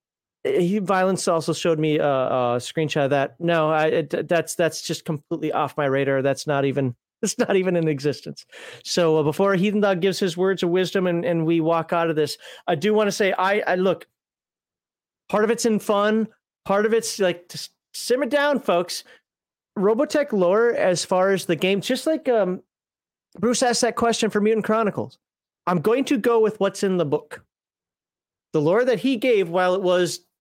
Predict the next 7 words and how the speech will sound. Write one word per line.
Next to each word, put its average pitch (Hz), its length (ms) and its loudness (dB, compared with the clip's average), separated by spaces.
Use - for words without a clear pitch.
the, 151 180 2
the, 143 380 2
the 139 100 2
official 147 440 -2
canon 151 400 -2
lore, 147 200 0
whatever, 156 540 0